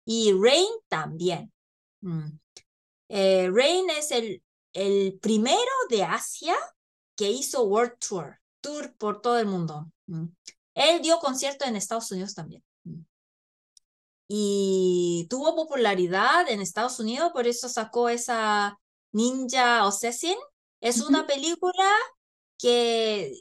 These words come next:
Speaker 1: dirigida por los directores de Netflix. Netflix no. ¿Cómo se llama ese?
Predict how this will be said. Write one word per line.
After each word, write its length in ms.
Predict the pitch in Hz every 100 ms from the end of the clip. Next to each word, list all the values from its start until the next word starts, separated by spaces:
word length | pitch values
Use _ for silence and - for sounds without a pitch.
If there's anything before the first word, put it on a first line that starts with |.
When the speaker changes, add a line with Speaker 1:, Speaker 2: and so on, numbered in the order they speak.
| -
Speaker 1:
dirigida 800 | 208 254 247 - 339 381 392 381
por 220 | 339 392 480 554 - -
los 460 | 226 240 240 233
directores 720 | 220 233 254 254 294 339 349 247
de 200 | 294 370 453 554 _ _ _ _
Netflix. 800 | 247 285 240 196 - - - - _ _ _
Netflix 380 | 240 294 381 254
no. 320 | 233 165 - _ _
¿Cómo 140 | 349 453
se 80 | 415
llama 200 | 330 226
ese? 420 | 233 214 165